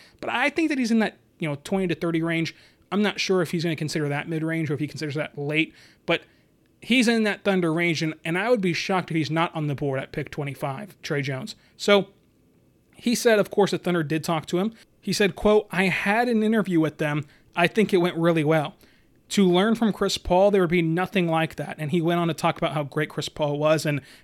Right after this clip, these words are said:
mentioned that he understood the gravity of what Chris Paul was able to do this season when, quote, "no one expected,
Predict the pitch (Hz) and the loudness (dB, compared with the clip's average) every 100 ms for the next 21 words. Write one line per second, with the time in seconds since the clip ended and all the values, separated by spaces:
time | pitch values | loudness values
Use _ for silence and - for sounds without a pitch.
0 | - 156 165 - 160 151 156 170 160 156 | -2 0 0 0 0 0 -2 -2 -2 -2
1 | 147 - 160 156 156 143 - _ _ - | -4 -4 -2 -2 -2 -6 -14 _ _ -12
2 | 151 151 147 135 - _ _ - 135 147 | 0 2 2 0 -4 _ _ -16 -8 -2
3 | 147 143 151 160 156 - _ - 156 156 | -2 -2 0 0 -2 -8 _ -4 0 0
4 | 156 - 165 - 165 160 156 - 151 160 | -2 -4 -6 -4 0 2 2 -2 -4 -4
5 | 147 143 151 151 143 - 151 156 147 - | -6 -2 0 0 -2 -4 -4 -2 -4 -2
6 | 156 147 147 151 147 - - 143 - 151 | -4 -2 -2 -2 -4 -6 -8 -8 -6 -6